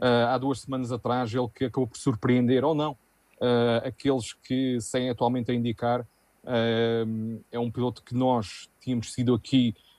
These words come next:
nos últimos anos, eh, em dois mil e vinte, aliás, eh, já nos supercars australianos e que agora está nos Estados Unidos e que já começou a vencer.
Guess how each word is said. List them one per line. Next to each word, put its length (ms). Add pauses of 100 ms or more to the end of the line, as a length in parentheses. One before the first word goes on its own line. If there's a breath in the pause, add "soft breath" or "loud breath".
nos 300
últimos 560
anos, 640
eh, 360
em 40
dois 160
mil 160
e 20
vinte, 180
aliás, 360 (340 soft breath)
eh, 160
já 180
nos 140
supercars 440
australianos 720
e 80
que 280
agora 220
está 220
nos 140
Estados 220
Unidos 300
e 40
que 100
já 120
começou 380
a 20
vencer. 380